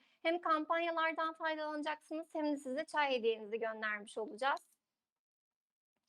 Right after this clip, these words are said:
"Her gün akşamları feedback'le yapsak olur mu?" demiş Reyhan Hanım. Yapabilirsiniz, evet. Akşam öğünlerinizde feedback'i tüketebilirsiniz.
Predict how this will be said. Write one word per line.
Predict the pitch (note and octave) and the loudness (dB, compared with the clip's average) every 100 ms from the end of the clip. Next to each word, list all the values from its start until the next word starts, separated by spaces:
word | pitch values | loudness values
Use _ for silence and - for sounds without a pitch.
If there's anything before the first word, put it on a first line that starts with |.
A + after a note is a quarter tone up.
| - - - _ | -20 -20 -20 _
"Her | - F#4+ F#4+ | 6 6 6
gün | F4+ | 4
akşamları | F4 E4 F#4+ E4+ D#4+ D#4+ | 2 2 4 4 2 -2
feedback'le | F#4 F#4 D4 C#4+ | -4 0 0 2
yapsak | C4 C4+ C#4 - - | 4 4 4 -2 4
olur | D4 D4+ | 4 4
mu?" | C#4 A#3+ | 2 0
demiş | A#3 A3 - | -2 -4 -2
Reyhan | B3 A#3 A#3 | 0 2 0
Hanım. | A3+ B3 F#4 | -2 -2 0
Yapabilirsiniz, | E4+ F#4 G4 E4+ F4+ - - B3+ D4 - D4 | 2 2 2 2 0 -2 -2 -2 -2 0 0
evet. | B3+ C4 - - | 2 -2 0 4
Akşam | D4 - F4+ F4 | 4 4 -2 0
öğünlerinizde | E4 D#4 D4 C#4+ C#4+ D#4+ | 0 -2 -4 -4 -4 -6
feedback'i | D4+ - C#4 C#4 | -8 -6 -6 -6
tüketebilirsiniz. | - - B3+ C4+ C4 C#4 C4+ - A3+ C4 | -10 -6 -2 -2 -2 -4 -4 -4 -2 -2